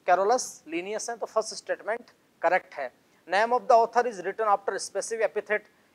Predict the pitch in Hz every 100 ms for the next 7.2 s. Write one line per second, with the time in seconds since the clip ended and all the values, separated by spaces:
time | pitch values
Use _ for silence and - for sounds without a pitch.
0 | - 202 - 180 214 208 202 - 160 131
1 | 110 _ _ 123 151 208 233 220 - 233
2 | 220 214 180 208 214 226 196 220 202 180
3 | 185 208 214 208 180 180 185 202 196 -
4 | _ 139 185 139 104 _ _ _ 160 190
5 | 220 220 208 214 208 180 _ _ _ -
6 | 226 220 269 - 247 226 220 170 - 185
7 | 220